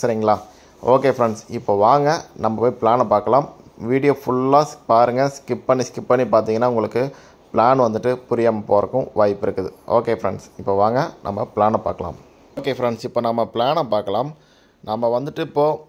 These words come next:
எந்த கம்பெனி ஒர்க் பண்ண போறோம் அப்படின்னா, Unity Meta token and Ubit coin, full and full crypto கரன்சியை நம்ம வந்துட்டு எடுத்து பண்ண போறோம். சரிங்களா? இதுல வந்துட்டு நீங்க முதலீடு பண்றதுக்கு ஐந்நூறு நாள் உங்களுக்கு ஸ்டேக்கிங் நடக்கும்.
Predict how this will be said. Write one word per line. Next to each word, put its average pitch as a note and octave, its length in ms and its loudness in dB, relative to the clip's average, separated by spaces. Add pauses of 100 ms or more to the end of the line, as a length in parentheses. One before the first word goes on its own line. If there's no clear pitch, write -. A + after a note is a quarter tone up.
(320)
எந்த B2 260 -4
கம்பெனி C#3+ 260 0
ஒர்க் - 140 -2
பண்ண B2 280 -2
போறோம் A#2+ 220 2
அப்படின்னா, A2+ 420 -4
Unity C3+ 300 -4
Meta A2 320 0
token A#2 400 -2 (100)
and G#2+ 220 -6
Ubit A2+ 460 -4 (100)
coin, F#2+ 260 -4 (120)
full A2 180 -2
and G#2+ 140 -4
full A#2 140 -6 (140)
crypto B2+ 520 -2
கரன்சியை G#2 400 -4
நம்ம G#2 260 -4
வந்துட்டு G#2 160 -10
எடுத்து G2 280 -8
பண்ண F#2+ 360 -8
போறோம். F#2+ 240 -6 (160)
சரிங்களா? G2 360 -4 (560)
இதுல C3+ 400 0
வந்துட்டு D#3+ 200 -6
நீங்க C#3 340 -2
முதலீடு C3+ 440 -2
பண்றதுக்கு B2+ 640 -2
ஐந்நூறு B2+ 460 -2
நாள் B2+ 160 0
உங்களுக்கு A#2+ 320 -4
ஸ்டேக்கிங் A#2 440 -6
நடக்கும். G#2+ 480 -4